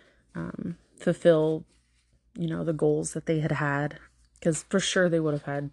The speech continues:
some great things going on. Sorry, you may hear my cat who's going crazy over here on my bookshelf.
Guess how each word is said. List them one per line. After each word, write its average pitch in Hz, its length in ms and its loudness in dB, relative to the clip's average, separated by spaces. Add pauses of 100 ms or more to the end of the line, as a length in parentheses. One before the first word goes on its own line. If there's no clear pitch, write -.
(100)
some 156 180 -4
great 147 240 -2
things 147 280 -4
going 143 300 -2
on. 180 280 -6 (1080)
Sorry, 156 320 -4
you 165 120 0
may 170 160 2
hear 170 160 0
my 160 140 0
cat 151 360 -4
who's 160 200 -4
going 170 320 -4
crazy 190 560 -2
over 202 300 -2
here 202 300 0
on 196 160 0
my 202 80 2
bookshelf. 185 560 -4